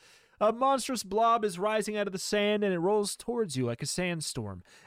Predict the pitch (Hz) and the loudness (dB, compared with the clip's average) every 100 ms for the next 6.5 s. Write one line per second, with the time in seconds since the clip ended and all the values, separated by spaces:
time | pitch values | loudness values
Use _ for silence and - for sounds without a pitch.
0 | - 131 135 156 151 143 156 139 123 131 | -4 -4 0 -2 0 -2 -2 -2 -2 -2
1 | 156 151 123 127 127 127 120 139 143 - | -2 0 -2 -2 -4 -4 0 0 0 0
2 | 143 160 147 131 - 151 151 - - - | 2 2 2 -2 -4 -4 -4 -6 -8 -6
3 | 156 165 110 92 - 151 160 147 117 - | -8 -8 -10 -10 -4 -2 -2 -2 -6 -4
4 | 160 - 151 123 120 113 143 156 143 127 | -2 -2 -6 -6 -6 -2 0 2 -2 -4
5 | - 170 165 147 - - 170 165 170 156 | -2 -2 -2 -6 -8 -4 -4 -2 -2 -2
6 | 147 147 190 160 | -2 -2 -2 -4